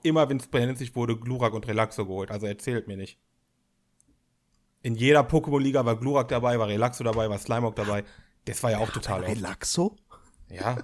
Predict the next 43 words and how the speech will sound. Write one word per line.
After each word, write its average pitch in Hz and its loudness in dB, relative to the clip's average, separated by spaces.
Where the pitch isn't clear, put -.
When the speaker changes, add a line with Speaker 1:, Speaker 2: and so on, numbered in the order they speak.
Speaker 2:
<laughs> - -12
Speaker 1:
Aber 127 2
Speaker 2:
Das - -2
weiß - -4
ich 208 -6
gar 147 -2
nicht. 214 -6
<laughs> - -8
Speaker 1:
aber - 4
das 147 6
sind 180 4
halt 151 8
so 147 2
die 139 4
Sachen, 143 2
das, 123 -2
das 147 -2
hat 156 -2
mich 139 -2
am 123 -2
Pokémon 139 -2
abgefuckt, 131 -2
dass 117 -6
der, 117 -4
weil 139 0
es 180 -2
auch 170 -4
so 214 0
unrealistisch 196 0
ist. 117 -2
Warum 185 2
solltest 175 -2
du 160 -2
deine 127 0
stärksten - 0
Pokémon 139 0
einfach 139 -4
nicht 127 -4
nutzen, 139 -6
wenn 120 -2
du 113 -4
sie 107 -6
hast? - -12